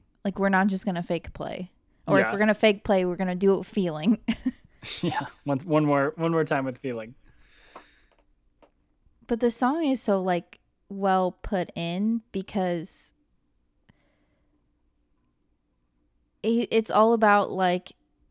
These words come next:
Speaker 1: you shouldn't fall in love, or when you do, it's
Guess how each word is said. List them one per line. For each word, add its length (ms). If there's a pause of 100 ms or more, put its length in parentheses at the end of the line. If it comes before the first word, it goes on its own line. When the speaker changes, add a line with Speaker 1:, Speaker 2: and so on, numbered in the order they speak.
(340)
Speaker 1:
you 180
shouldn't 360
fall 260
in 100
love, 480 (1200)
or 260 (100)
when 260
you 460
do, 540
it's 600